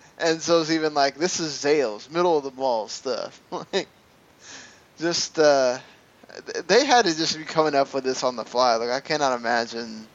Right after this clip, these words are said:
<laughs> that just is written in or something. It just, uh,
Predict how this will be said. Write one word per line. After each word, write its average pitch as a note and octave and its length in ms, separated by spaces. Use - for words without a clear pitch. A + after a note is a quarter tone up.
<laughs> - 920
that E3 220
just E3+ 260
is D#3 240
written C#3+ 340
in B2+ 300
or A#2+ 80
something. A2+ 520
It B2+ 120
just, C3 320
uh, A#2+ 320